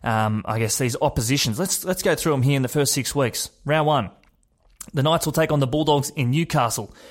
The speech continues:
Round two, they're away, uh, to the Warriors, but, uh, just a short trip to Gosford for that clash. Then they've got the Tigers in Newcastle, the Dragons in Newcastle, the Titans away.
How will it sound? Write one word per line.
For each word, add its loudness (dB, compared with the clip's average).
Round 2
two, 2
they're 2
away, 2
uh, -2
to -4
the 2
Warriors, 2
but, -8
uh, -2
just -6
a -2
short 0
trip -4
to -6
Gosford 0
for -2
that 0
clash. 0
Then 2
they've 4
got 0
the 0
Tigers 0
in 2
Newcastle, -4
the -4
Dragons 2
in 0
Newcastle, -4
the -2
Titans 2
away. 2